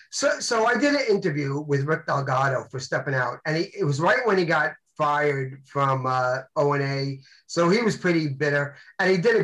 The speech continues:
it was a great interview, but he really laid into Opie and Anthony. He talked about the infighting they're having, how they don't get along,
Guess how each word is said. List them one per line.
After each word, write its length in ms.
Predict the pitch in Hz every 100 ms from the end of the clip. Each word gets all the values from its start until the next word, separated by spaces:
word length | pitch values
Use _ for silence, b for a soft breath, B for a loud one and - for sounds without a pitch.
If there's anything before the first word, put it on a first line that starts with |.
| -
it 60 |
was 100 | 214
a 40 | 170
great 240 | 254 254
interview, 440 | 277 277 175 143 135
but 140 | 165
he 80 | 160
really 340 | 165 220 196
laid 220 | 185 180
into 240 | 180 170 175
Opie 240 | 165 170
and 80 | 170
Anthony. 300 | 262 277 151 - b -
He 60 |
talked 240 | 151 196 165
about 260 | 170 156 160
the 120 | 156 185
infighting 680 | 180 160 - 170 175 175 170
they're 120 | 147
having, 300 | 156 160 147
how 80 | 147
they 80 |
don't 180 | 156 160
get 120 | 147
along, 840 | 143 156 175 180 175 175 170 151